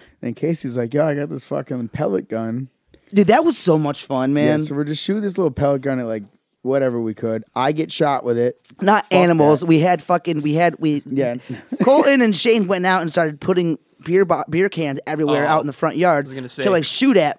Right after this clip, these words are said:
Speaker 2: but
Speaker 3: fucking D E C is gonna be fucking
Speaker 2: No,
Speaker 3: knocking
Speaker 2: no, no,
Speaker 3: on
Speaker 2: no.
Speaker 3: our door.
Speaker 2: No, they were putting cans everywhere, but then, like, they were putting, there was, like, a tiny pond, and it wasn't even a pond, like, it was, like,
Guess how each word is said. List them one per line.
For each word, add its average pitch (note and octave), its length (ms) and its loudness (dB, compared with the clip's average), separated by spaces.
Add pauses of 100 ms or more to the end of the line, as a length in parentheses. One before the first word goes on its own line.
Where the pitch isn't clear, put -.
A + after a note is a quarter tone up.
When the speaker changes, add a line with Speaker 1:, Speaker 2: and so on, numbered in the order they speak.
(120)
Speaker 2:
but G3+ 260 4
Speaker 3:
fucking B2+ 260 -10 (260)
D D#3+ 120 -12
E D#3 120 -12
C D#3 200 -8
is D#3 80 -8
gonna C3 180 -10
be B2 120 -10
fucking B2+ 300 -6
Speaker 2:
No, D#3 80 0
Speaker 3:
knocking G3+ 180 4
Speaker 2:
no, G3+ 40 4
no, G3 60 4
Speaker 3:
on F#3 60 2
Speaker 2:
no. E3 60 4
Speaker 3:
our B2+ 100 -4
door. B2+ 300 -4 (100)
Speaker 2:
No, A3 120 4
they F#3 80 4
were F#3 80 4
putting A3 240 -2
cans G#3+ 240 0
everywhere, E3+ 200 4
but D3+ 120 -6
then, F3 120 0
like, E3 140 -2
they E3+ 60 -8
were E3 80 -4
putting, F3 400 -4
there D#3 80 0
was, C#3+ 100 -4
like, - 80 -8
a C#3+ 60 -6
tiny C#3+ 440 0
pond, C3+ 360 -4
and A#2+ 60 -10
it - 20 -10
wasn't C#3+ 200 -2
even C3 60 -2
a A#2+ 40 -6
pond, B2 320 -8
like, - 100 -16
it A2 40 -6
was, A#2+ 160 -8
like, A#2+ 240 -6